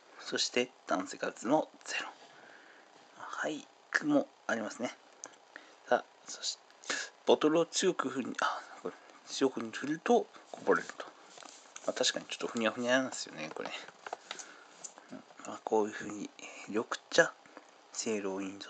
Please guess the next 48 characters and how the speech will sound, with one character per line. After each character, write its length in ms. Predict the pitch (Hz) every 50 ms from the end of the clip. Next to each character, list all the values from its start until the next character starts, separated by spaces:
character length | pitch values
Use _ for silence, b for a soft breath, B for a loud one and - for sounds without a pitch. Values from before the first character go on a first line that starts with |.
| -
水 240 | - - - - -
と 120 | - - 170
な 120 | 165 156
っ 40 | 147
て 140 | - - 135
お 40 |
り 60 | 127 123
ま 140 | 120 117
す。 240 | - - - - - - - - - b b b b b b b b b b b b b b b - - - - - - - - - - - -
五 60 | 120
百 300 | 127 131 123 - - -
二 120 | 123 127 120
十 240 | - - 87 92
五 160 | - - 101 117
ミ 140 | 131 143
リ 240 | 143 160 165 151 - - - - - - - - _ - - - - - - - - - - - - - - - - -
リ 80 | - -
ッ 120 | - -
ト 60 | - -
ル 60 | 80
と 180 | - - - -
な 100 | - -
っ 40 | -
て 100 | - -
お 20 |
り 60 | - -
ま 80 | - -
す。 200 | - - - - - - - - - - - - - - - - - - -
ま 80 | -
あ、 140 | - - - 85
こ 0 |
う 40 | 90
い 20 | 87
う 80 | -
ふ 40 | -
う 20 | 95
に 60 | 95
な 60 | 98
っ 20 | 95
て 120 | - -
お 40 | 95
り 40 | 107
ま 80 | 113
す。 180 | - - - - - - - B B B B B B B B B B B B B B B B B -
は 80 | -
い。 60 | - - - - - - - - - -
で 80 | - 123
は、 80 | -